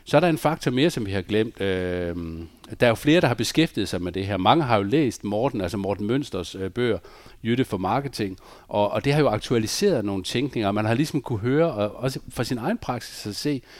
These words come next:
at det er jo svært, det der med implementering. Øh, og det så kommer frem til det sidste, du taler omkring det her med forandringsledelse. Forandringsledelse er jo en disciplin, der har en del år på bagen også.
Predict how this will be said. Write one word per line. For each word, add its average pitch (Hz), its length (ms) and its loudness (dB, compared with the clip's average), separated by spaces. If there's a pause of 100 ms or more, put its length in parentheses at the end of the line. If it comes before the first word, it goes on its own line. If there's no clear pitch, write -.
(180)
at 107 120 -2
det - 120 -4
er 123 60 -2
jo 156 80 2
svært, 110 340 2
det 98 100 -4
der 98 60 -4
med 90 120 -4
implementering. 82 680 -8 (580)
Øh, 98 220 0
og 101 120 -2
det 120 160 -2
så 127 140 4
kommer 113 240 0
frem 117 220 0
til 107 120 -4
det 98 80 -4
sidste, 139 320 -4
du 92 80 -6
taler 101 260 0
omkring 101 280 -2
det 101 60 -4
her 110 80 -2
med 98 140 -2
forandringsledelse. 95 680 -6
Forandringsledelse 120 640 2
er 104 40 0
jo 104 40 0
en 107 60 -4
disciplin, 113 500 -2
der 95 60 2
har 107 120 -2
en 104 80 -4
del 120 280 2
år 110 160 2
på 101 120 -4
bagen 113 320 0
også. 101 320 -6